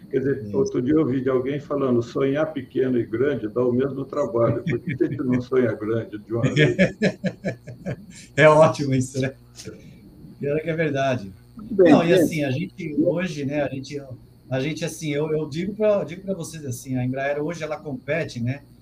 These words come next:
Speaker 2: na aviação comercial com a Airbus, né? Alguém citou, a, eu acho que até o Haroldo comentou a Bombardier, mas a Bombardier, ela, a, assim, a gente não fala muito, mas a, ela acabou saindo do mercado porque ela não,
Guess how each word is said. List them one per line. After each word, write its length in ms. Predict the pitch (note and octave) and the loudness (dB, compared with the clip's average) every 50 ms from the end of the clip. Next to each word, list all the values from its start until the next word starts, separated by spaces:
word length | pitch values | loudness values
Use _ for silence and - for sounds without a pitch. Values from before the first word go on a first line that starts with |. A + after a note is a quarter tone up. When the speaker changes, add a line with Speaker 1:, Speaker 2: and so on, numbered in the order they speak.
| - - - - | -20 -20 -12 -6
Speaker 2:
na 100 | B2 B2+ | -4 -4
aviação 460 | C3 A#2+ C3 C#3 B2+ B2+ - - D#3+ D#3+ | -4 -4 -4 -4 -4 -4 -6 -6 -8 -6
comercial 560 | D#3 C3+ C3+ B2+ B2+ - - C#3+ D3 D3+ - | -6 -6 -4 -4 -4 -4 -4 -4 -4 -4 -4
com 120 | - C#3+ | -6 -6
a 60 | C3+ | -4
Airbus, 560 | C#3 D#3+ F3+ E3+ C3 A#2 G#2+ G2 G2 - - A2+ | -2 -2 -2 -2 -2 -4 -6 -8 -10 -12 -14 -12
né? 160 | A2+ B2 B2+ - - - - - - - - - | -12 -12 -12 -14 -18 -20 -20 -20 -20 -20 -14 -12
Alguém 280 | B2 A#2+ - - E3 D#3 | -12 -10 -6 -6 -4 -4
citou, 460 | - - - - - - D3 C#3+ C#3 | -4 -6 -10 -10 -6 -2 0 0 2
a, 240 | C3+ B2+ A#2+ A#2 A#2 A#2+ | 2 0 0 -2 -4 -6
eu 120 | B2 C3 | -4 -4
acho 120 | B2+ A#2+ - | -4 -6 -6
que 80 | - | -8
até 120 | - - D3+ | -6 -4 -4
o 60 | C#3+ | -2
Haroldo 260 | C3 C#3 C#3+ C#3 C3 | -2 -2 -2 -4 -4
comentou 360 | C3 C3 C3 C3 B2+ C#3 C3+ | -6 -6 -6 -6 -6 -6 -6
a 20 | C3+ | -6
Bombardier, 800 | C3+ C3 C3 B2 C3 C3 B2 A2 A#2 C3 D#3+ F#3 E3+ A#2 - - - - - - - - - - - | -4 -4 -2 0 0 -2 -2 -4 -4 -4 -4 -4 -4 -6 -10 -14 -20 -20 -20 -20 -20 -20 -20 -12 -8
mas 180 | - C3+ C#3+ - | -6 -4 -2 -2
a 60 | E3+ | -4
Bombardier, 840 | E3+ F3+ F3+ F3+ F#3+ F3+ F3 C3+ B2+ B2+ B2+ C3+ E3 G3 F#3+ E3+ - | -4 -4 -4 -2 -2 -2 -2 -2 -2 -2 0 0 0 0 -2 -2 -4
ela, 320 | C#3 C#3 D#3 E3+ F3 - - | -6 -6 -4 -6 -6 -6 -8
a, 320 | C#3 C#3+ - - - - - | -10 -10 -10 -12 -16 -18 -18
assim, 360 | - - - D3 B2+ A2 F#2 - - - - - - - - - - - _ - | -16 -12 -8 -6 -6 -6 -6 -10 -16 -20 -20 -20 -20 -20 -20 -20 -20 -20 _ -10
a 60 | A#2 | -8
gente 180 | A#2 A#2+ - C#3 | -6 -6 -4 -4
não 100 | C#3 B2+ | -4 -4
fala 300 | B2 - C#3+ C3+ B2+ B2+ | -2 -2 -2 0 0 0
muito, 260 | C3 E3 E3+ E3 - | 0 -2 -4 -6 -6
mas 200 | C#3 C#3 C3+ B2 | -6 -4 -2 -2
a, 60 | D3 | -2
ela 180 | D#3 D3+ D3 D#3 | -2 -2 -2 -2
acabou 260 | D3 - E3+ F3 G3+ | -2 -4 -4 -4 -4
saindo 400 | G3 - - G#3 F3+ G3+ A#3 A#3 | -4 -2 -2 0 0 2 0 0
do 80 | F#3+ D#3 | 0 -2
mercado 380 | D3 C#3 C3 C3 D3+ B2 B2 | -4 -4 -4 -2 -4 -4 -4
porque 180 | A#2+ - - E3+ | -6 -8 -8 -6
ela 140 | D#3+ E3 E3 | -6 -4 -4
não, 360 | E3 E3+ F3 F#3+ G#3 A3 G#3+ | -4 -4 -2 -2 -2 -4 -4